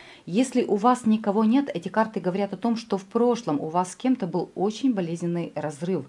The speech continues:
Скорее всего, вы расстались с очень большим скандалом, очень некрасиво. Но снова-таки вам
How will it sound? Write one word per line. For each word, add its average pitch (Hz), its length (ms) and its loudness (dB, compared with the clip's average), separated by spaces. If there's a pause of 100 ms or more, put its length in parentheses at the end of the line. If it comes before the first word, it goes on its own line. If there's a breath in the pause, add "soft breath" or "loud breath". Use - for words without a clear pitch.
(220 loud breath)
Скорее 262 320 2
всего, 254 300 2
вы 226 120 6
расстались 233 520 2
с - 100 -6
очень 226 300 2
большим 214 340 -2
скандалом, 196 640 0
очень 190 400 -2
некрасиво. 175 960 -2 (240 loud breath)
Но 180 220 2
снова-таки 175 920 0
вам 180 340 4